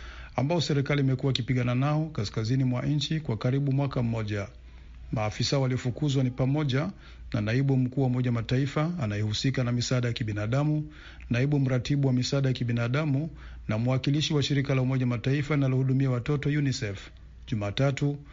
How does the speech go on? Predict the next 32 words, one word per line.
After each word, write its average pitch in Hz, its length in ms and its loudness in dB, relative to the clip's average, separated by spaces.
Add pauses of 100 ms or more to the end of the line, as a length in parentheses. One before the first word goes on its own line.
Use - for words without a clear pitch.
(280)
Umoja 135 320 2
wa 131 40 4
Mataifa 139 600 0
ulithibitisha 117 680 0
kwamba 139 300 0
maafisa 123 480 0
hao 143 340 0
hawapo 131 360 2
tena 143 360 0
nchini 143 280 0
Ethiopia. 110 540 -2 (560)
Makundi 170 480 2
ya 151 100 2
kutetea 139 420 2
haki 143 300 2
za 135 180 4
vyombo 135 260 2
vya 123 140 2
habari 139 340 2
nchini 127 240 2
Sudani 120 360 0
Kusini 160 580 0
yamelaani 117 520 2
matamshi 131 540 0
ya 127 60 4
mbunge 139 460 2
anayesimamia 131 640 2
kamati 131 400 0
ya 123 80 2
habari, 151 540 0
ambaye 120 260 0
alisema 131 560 0